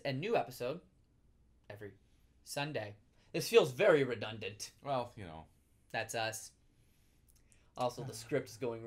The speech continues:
Speaker 1: really slow.
Speaker 2: I was about to say.
Speaker 1: <laughs>
Speaker 2: But you don't have to wait as long as our teleprompter is being.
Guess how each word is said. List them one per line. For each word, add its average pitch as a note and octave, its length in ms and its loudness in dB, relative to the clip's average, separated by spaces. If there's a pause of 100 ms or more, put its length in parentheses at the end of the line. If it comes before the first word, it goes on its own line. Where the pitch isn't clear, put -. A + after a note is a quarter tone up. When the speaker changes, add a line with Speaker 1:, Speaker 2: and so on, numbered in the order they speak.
Speaker 1:
really A#2 320 -4
slow. B2 360 0
Speaker 2:
I - 20 2
was B2 120 -4
about B2+ 220 -2
to G#2+ 60 -10
say. A2+ 540 2
Speaker 1:
<laughs> - 1160 8 (1200)
Speaker 2:
But - 180 2
you A#3+ 60 -2
don't B3 140 0
have G3+ 180 6
to F3+ 100 0
wait G#3+ 220 8
as C#3+ 160 4
long D#3+ 280 12
as D#3 140 6
our C3+ 120 8
teleprompter A#2 680 6
is - 100 10
being. G#2+ 220 4